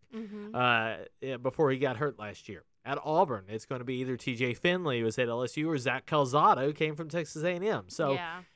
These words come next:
Speaker 2: uh, and even, like, Ole Miss, like, has the, the transfer Jackson Dart, which is an A plus name.
Speaker 1: Very much
Speaker 2: Right? I mean,
Speaker 1: so.
Speaker 2: very nice. And then Luke Altmaier, who came in for Matt Corral in the bowl game in the Sugar Bowl last year. So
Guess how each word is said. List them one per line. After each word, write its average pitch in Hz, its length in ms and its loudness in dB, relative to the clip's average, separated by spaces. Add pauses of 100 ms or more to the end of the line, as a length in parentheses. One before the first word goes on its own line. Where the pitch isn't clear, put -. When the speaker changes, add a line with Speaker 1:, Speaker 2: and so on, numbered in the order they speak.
(180)
Speaker 2:
uh, 143 320 4
and 170 160 0
even, 226 300 2
like, 180 180 0
Ole 185 180 2
Miss, 165 560 -2
like, 120 420 -4
has 135 500 0
the, 123 240 -2
the 131 140 -6
transfer 143 680 -4
Jackson 131 580 -2
Dart, 135 420 4
which 131 220 -4
is 120 180 0
an 123 200 0
A 180 140 -2
plus - 420 -10
name. 85 220 -18 (340)
Speaker 1:
Very 170 220 -12
much 113 100 -6
Speaker 2:
Right? 120 240 -2
I 135 100 -4
mean, 123 140 -6
Speaker 1:
so. 113 40 -8
Speaker 2:
very 147 220 0
nice. 113 380 -6 (480)
And 143 160 -2
then 151 140 2
Luke 156 160 0
Altmaier, 151 480 4
who 160 80 0
came 165 280 -4
in 151 260 -2
for 147 160 -2
Matt 135 260 -6
Corral 165 440 2
in 139 60 -2
the 139 60 -6
bowl 139 240 4
game 127 260 -2
in 123 60 -12
the 117 80 -4
Sugar 151 280 -2
Bowl 104 180 -2
last 98 260 -10
year. 117 100 -8
So 143 260 -2